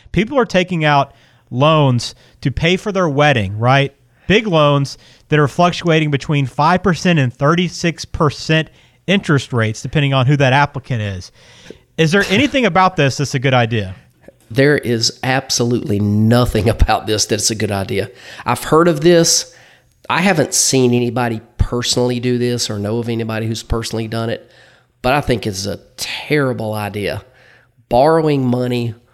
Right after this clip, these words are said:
Speaker 2: for a wedding is just bad, 'cause here's the deal. A wedding typically doesn't sneak up on somebody,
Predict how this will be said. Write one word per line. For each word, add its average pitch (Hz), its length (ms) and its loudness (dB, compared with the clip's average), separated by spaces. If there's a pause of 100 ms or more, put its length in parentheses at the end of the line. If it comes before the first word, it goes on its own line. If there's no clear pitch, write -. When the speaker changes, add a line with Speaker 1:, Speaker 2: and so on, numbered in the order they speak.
(160)
Speaker 2:
for 113 240 -6
a 107 40 -2
wedding 120 560 -4 (300)
is 110 220 -4
just 117 200 -4
bad, 101 320 -4
'cause - 220 -4 (260)
here's 196 220 2
the 123 80 -2
deal. 104 220 -2 (520)
A 135 120 4
wedding 190 580 4
typically 127 580 -2
doesn't 120 440 -2
sneak 113 480 0
up 135 200 2
on 139 160 0
somebody, 160 560 0